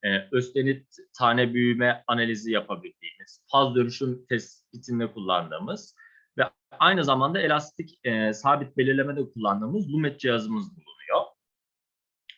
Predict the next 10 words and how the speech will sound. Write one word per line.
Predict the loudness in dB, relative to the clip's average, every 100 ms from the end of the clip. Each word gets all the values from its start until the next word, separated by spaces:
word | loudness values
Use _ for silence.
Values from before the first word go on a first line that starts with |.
| _
Bu | 2 4
da | 4
gene, | 4 4 2 2
e, | 0 2 0 -2
dünyada | -2 2 2 2 0
bile | -2 -2
çok | -8 -16
sınırlı | -16 -12 -12
sayıda | -6 -2 -2 -2
olan, | 0 0 -2